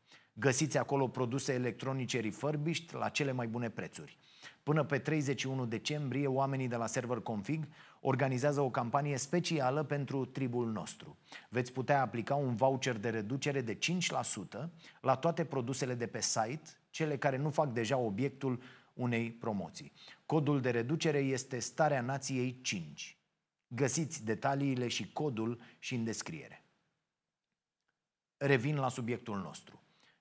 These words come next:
Cea de-a treia găleată despre care vorbește Fields în carte este găleata contribuției. Găleata asta este despre aportul fiecăruia dintre noi.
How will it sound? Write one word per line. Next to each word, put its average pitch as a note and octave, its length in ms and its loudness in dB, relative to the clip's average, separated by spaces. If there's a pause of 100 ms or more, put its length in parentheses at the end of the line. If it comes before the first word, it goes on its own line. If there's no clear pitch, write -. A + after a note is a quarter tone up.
(100)
Cea D#3 120 8
de-a C3+ 180 4
treia D3+ 320 2
găleată C3+ 520 4
despre G2+ 320 -4
care G#2+ 160 0
vorbește G#2 460 -2
Fields A#2 420 0
în G2 180 -2
carte B2+ 360 -2
este B2+ 380 -2
găleata B2 500 -2
contribuției. F#2+ 1300 -8 (920)
Găleata C3 600 6
asta C#3+ 280 2
este C3 380 0
despre B2 360 0
aportul C#3+ 520 2
fiecăruia C3 720 0
dintre G#2 360 -4
noi. F2+ 360 -10